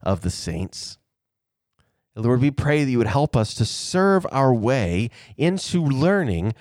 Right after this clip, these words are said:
what our spiritual gifts are. Would we not wait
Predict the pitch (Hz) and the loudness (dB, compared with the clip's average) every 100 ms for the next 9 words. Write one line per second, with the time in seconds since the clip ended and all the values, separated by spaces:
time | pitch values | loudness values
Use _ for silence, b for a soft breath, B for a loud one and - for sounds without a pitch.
0 | B - 110 123 123 - 113 117 - 110 | B -4 -2 0 0 0 0 0 0 -2
1 | 120 - 107 104 107 113 165 269 247 98 | -4 -2 0 2 0 0 0 0 -2 0
2 | 110 120 - | 0 0 -6